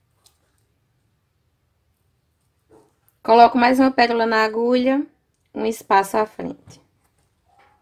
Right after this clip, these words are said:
E assim eu repito todo esse processo.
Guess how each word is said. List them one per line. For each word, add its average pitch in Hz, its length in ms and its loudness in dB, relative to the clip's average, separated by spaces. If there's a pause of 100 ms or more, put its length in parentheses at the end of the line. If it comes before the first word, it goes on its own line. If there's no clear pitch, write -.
(2750)
E 240 160 2
assim 254 680 2
eu 240 180 0
repito 262 540 0
todo 262 600 2
esse 285 240 0
processo. 277 840 -4